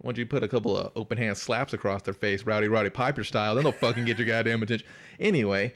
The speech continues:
he goes upstairs. He's looking for little Jimmy. Or his name's Austin. I just said Jimmy 'cause I thought it was kinda funny. Doesn't find him.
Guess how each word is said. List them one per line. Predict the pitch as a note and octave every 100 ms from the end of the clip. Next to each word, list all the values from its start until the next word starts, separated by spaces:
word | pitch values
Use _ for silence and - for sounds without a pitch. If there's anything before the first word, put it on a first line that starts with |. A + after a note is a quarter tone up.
| -
he | -
goes | C3 G#3+
upstairs. | F#3+ A2+ - G2 G2
He's | A2
looking | G3 A3
for | D3+
little | A2 G#2
Jimmy. | F#2+ F#2 F#2 F#2+ C3 - _ _ _ _ _ _ _ _ _ _ _ _ _ -
Or | G#2
his | F2 G2
name's | F#2+ -
Austin. | E2+ D#2+ - -
I |
just | - -
said | -
Jimmy | - D2 C#2
'cause | -
I |
thought | -
it | -
was | -
kinda | - - -
funny. | A1 G1+ - _ _ _ _ _ _ _ - -
Doesn't | B2 D3+ -
find | - F#2 F2
him. | F2+